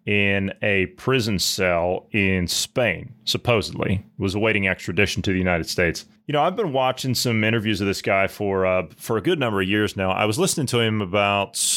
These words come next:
uh, I wanna say it was almost ten years ago when he was in Belize.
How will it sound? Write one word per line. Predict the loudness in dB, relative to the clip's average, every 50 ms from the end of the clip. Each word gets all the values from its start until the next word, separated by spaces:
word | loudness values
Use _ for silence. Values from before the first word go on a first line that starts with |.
| -2 -2 -4 -4 -6 -6
uh, | -4
I | -2 0 0 2 2
wanna | 2 0 0 -2
say | -2 -2 0 2 2 2
it | 2
was | 0 -2 -4 -2
almost | 0 0 2 0 0 -2 -2 0
ten | 0 0 2
years | 2 0 0 0 0
ago | 0 0 2 2 2 0 -2 -8 -14 -20 _
when | -4 -2 0 0 0 0
he | 0 0 0 0
was | 0 0 0 0
in | 0 0
Belize. | 0 0 2 2 0 0 -2 -4 -6